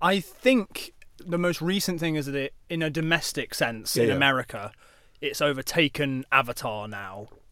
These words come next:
Speaker 1: Um, <laughs> not, not globally, Avatar is still
Speaker 2: No, no, sure, but
Speaker 1: the biggest movie of all time.
Speaker 2: Yeah.
Speaker 1: But domestically in America, it over-, and there's a video, it's a <laughs> really funny video of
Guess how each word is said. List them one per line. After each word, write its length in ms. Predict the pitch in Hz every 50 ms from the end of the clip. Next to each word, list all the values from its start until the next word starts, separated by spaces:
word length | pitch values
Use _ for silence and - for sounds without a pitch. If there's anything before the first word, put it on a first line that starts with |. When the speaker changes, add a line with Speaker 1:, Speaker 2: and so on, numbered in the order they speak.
| - - - - -
Speaker 1:
Um, 380 | 220 - - 233 233 - 226 233 - 403 -
<laughs> 200 | - - - -
not, 400 | 170 185 196 202 196 180 - -
not 360 | 185 185 208 220 220 190 - - - - - - - -
globally, 580 | 185 - 208 214 208 208 165 160 165 156 156
Avatar 420 | 156 156 160 165 - - 170 156 151
is 80 | 147
still 140 | - - 170
Speaker 2:
No, 100 | 190 190
no, 220 | 190 202 196 156 143
sure, 320 | - - 240 220 180 143
but 240 | 120 131 127 143 143
Speaker 1:
the 100 | 185 190
biggest 340 | 151 185 175 147 165 139 165
movie 260 | 165 156 143 147 147
of 80 | 139
all 140 | 147 143 139 135
time. 380 | - 170 151 135 107 107 -
Speaker 2:
Yeah. 60 | - - - - - - -
Speaker 1:
But 140 | 170 165 151
domestically 520 | 160 160 160 165 160 - - 170 147 160 147
in 60 | 139
America, 400 | 139 143 139 135 135 - - 139
it 60 | 127 120
over-, 180 | 143 147 139 143
and 240 | 139 160 170 165 156
there's 180 | 170 165 135 147
a 60 | 156
video, 400 | 135 143 160 151 147 143 139 135
it's 180 | 143 139 -
a 60 | 151 139 - -
<laughs> 120 | - -
really 240 | - 151 156 147 139
funny 260 | - - 160 147 147
video 260 | 139 143 139 135 131 127
of 120 | 127 123